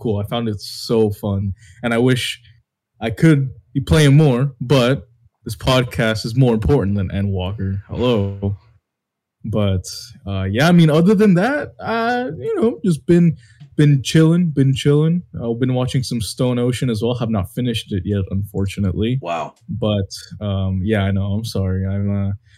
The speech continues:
Speaker 1: I'm a disgrace to the JoJo fandom. I'm sorry. But, yeah, I mean, that's been my week. It's been, been pretty chill.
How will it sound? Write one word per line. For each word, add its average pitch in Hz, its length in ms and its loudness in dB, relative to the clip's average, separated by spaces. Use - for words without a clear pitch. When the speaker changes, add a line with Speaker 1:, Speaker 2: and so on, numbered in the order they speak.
Speaker 1:
I'm 143 140 6
a - 40 6
disgrace 147 520 4
to - 60 -6
the 135 120 4
JoJo 135 440 4
fandom. 101 420 0
I'm 117 100 -8
sorry. 104 400 -2
But, 143 280 4
yeah, 277 200 2
I - 20 0
mean, 214 160 6
that's 208 200 2
been 185 180 6
my 202 160 4
week. 202 360 2
It's 160 220 -2
been, 160 440 2
been 151 300 4
pretty 151 420 2
chill. 156 560 0